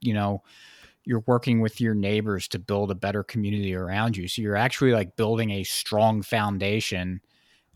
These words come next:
um, for yourself that's going to be me-, like, actually have meaning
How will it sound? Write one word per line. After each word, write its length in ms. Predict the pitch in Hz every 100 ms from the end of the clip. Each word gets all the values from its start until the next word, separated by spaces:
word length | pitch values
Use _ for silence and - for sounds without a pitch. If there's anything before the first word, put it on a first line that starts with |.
| - -
um, 560 | 107 95 92 92 98 92 - _
for 320 | - - -
yourself 800 | 117 98 90 - 151 123 113 -
that's 240 | - 98 -
going 440 | - 113 113 107
to 360 | - 113 104 82 - _ _ _
be 160 | - 131
me-, 400 | 110 107 120 127
like, 220 | 123 - - - -
actually 460 | 131 - 147 127
have 340 | 107 - 131 98
meaning 640 | 104 110 120 107 95 95